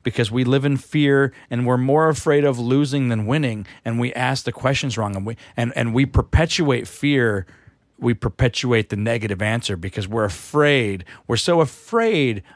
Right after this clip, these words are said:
of not making it that we focus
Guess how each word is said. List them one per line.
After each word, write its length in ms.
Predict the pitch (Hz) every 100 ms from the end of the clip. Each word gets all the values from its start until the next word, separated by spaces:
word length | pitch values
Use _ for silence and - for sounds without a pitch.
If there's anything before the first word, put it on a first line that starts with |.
| -
of 100 | 113
not 240 | 120 117
making 420 | 117 117 113 113
it 180 | 107 - - _
that 140 | 110
we 100 | 127
focus 760 | 120 - 160 147 123 113 -